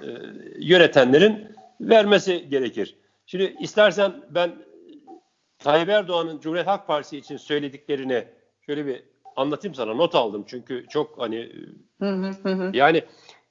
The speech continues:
Speaker 1: içinde bulunduğumuz atmosfere, salgın, e, riskine,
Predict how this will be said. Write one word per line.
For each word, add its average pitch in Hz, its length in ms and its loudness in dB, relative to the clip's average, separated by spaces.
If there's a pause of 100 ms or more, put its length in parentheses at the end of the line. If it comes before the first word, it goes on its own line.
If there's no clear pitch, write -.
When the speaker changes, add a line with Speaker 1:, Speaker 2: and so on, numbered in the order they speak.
(140)
Speaker 1:
içinde 202 400 0
bulunduğumuz 196 520 0
atmosfere, 170 800 -4 (680)
salgın, 156 720 -2 (800)
e, 131 40 -20 (500)
riskine, 147 680 0